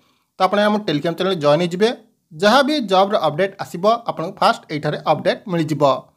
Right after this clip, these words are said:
ତେଣୁ ଆଶା କରୁଛି ଭିଡ଼ିଓଟି ଭଲ ଲାଗିଥିବ।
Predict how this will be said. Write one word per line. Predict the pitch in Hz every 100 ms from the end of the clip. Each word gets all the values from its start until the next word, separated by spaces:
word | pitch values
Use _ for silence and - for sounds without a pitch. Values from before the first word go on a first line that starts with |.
| _ _ _ _ -
ତେଣୁ | 247 285 330 320 -
ଆଶା | 170 -
କରୁଛି | 226 233 208 247 - -
ଭିଡ଼ିଓଟି | 156 160 175
ଭଲ | 135 135
ଲାଗିଥିବ। | 185 190 208